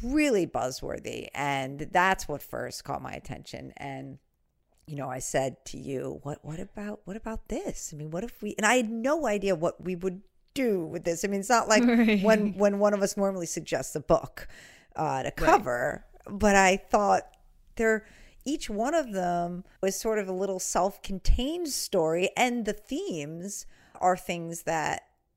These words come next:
Speaker 1: I think we're both interested in. So that's what it first sort of came up. But then you,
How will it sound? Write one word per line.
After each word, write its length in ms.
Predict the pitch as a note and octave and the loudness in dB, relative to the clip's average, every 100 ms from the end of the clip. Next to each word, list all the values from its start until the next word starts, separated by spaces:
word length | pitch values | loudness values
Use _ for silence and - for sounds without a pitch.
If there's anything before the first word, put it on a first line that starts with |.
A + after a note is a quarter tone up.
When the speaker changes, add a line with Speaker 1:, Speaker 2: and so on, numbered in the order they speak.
| _ _ _ | _ _ _
Speaker 1:
I 100 | E3 | -2
think 340 | E3 - D#3 - | -2 -6 -12 -6
we're 140 | C#3+ | -6
both 240 | - C#3 - | -4 -6 -6
interested 540 | A#3 - E3+ - - | -10 -10 -12 -12 -12
in. 240 | - - - | -14 -16 -16
So 480 | - E3 D#3+ D#3+ D3+ | -2 0 2 2 4
that's 260 | C4+ G#4 - | 4 4 2
what 140 | C4+ | 0
it 100 | G#3+ - | 0 -2
first 280 | A3+ A3 G#3 | -2 0 -2
sort 220 | A3 F3 | 0 0
of 100 | D#3+ | 0
came 200 | - D#3+ | -4 -6
up. 100 | D#3+ | -6
But 80 | F#3+ | 0
then 220 | A#3+ D#4+ | 2 2
you, 200 | D4+ F#4+ | 2 0